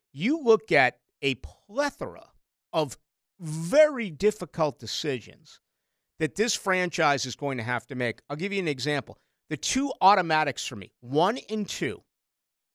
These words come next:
that this team had to do in the offseason, get the Trevor Lawrence deal done. It's gonna be so much money, but get it done because the more you wait, the years you wait, the more it's gonna end up costing you on the back end. And number two, sign Calvin Ridley.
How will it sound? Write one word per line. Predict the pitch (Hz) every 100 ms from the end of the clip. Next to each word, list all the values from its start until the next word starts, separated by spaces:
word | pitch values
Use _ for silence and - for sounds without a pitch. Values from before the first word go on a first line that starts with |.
| _ _ _ -
that | 139
this | 208 214
team | - 202
had | 143 135 170 208
to |
do | 226 156 85 - _ -
in |
the | 147
offseason, | 147 135 - 131 104 92 _ _ _ _
get | 196 202
the |
Trevor | 233 254 233
Lawrence | 202 202 196 170
deal | - 175
done. | 160 139 147 147 147 135 _ _ _
It's | 139
gonna | - 160
be | 139 131
so | - 185
much | 220 220 214 -
money, | 170 160
but | 143 147
get | - 185
it | 262 -
done | 190 180 190
because | 175 160
the | 147
more | 151 175
you | 220 240
wait, | 208 180 180 -
the |
years | 131 143 214 185
you | 208
wait, | 180 175
the | 160
more | 151 156
it's | -
gonna | 151
end | 147
up | 147
costing | - 143 135 - 147
you | 135 127 - _ _ -
on | 127
the | 120
back | 131 123
end. | 120 95 _
And | - 131
number | 165 185
two, | - 190 185 180 _ _ _
sign | - 185 170
Calvin | 165 160 143 135
Ridley. | 123 120 101 -